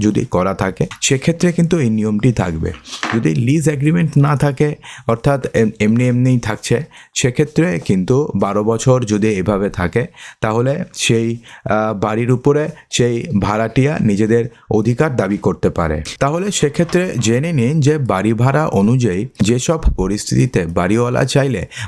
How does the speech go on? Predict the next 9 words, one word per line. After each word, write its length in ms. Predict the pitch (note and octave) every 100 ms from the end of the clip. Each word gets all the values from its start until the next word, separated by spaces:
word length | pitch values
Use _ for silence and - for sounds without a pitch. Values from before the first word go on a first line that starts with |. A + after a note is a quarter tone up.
| - G#2
ভাড়াটিকে 500 | A2 B2 C#3+ C3+ D#3 -
উঠিয়ে 320 | G#2+ - C3
দিতে 240 | G2+ E2 E2+
পারেন। 300 | E2+ D#2 D#2
তো 120 | A2
কি 180 | G#2+ A#2+
কি 140 | A2+ C#3
পরিস্থিতি 500 | C3+ C3 - C3+ C#3+
রয়েছে? 380 | C#3 C#3 C#3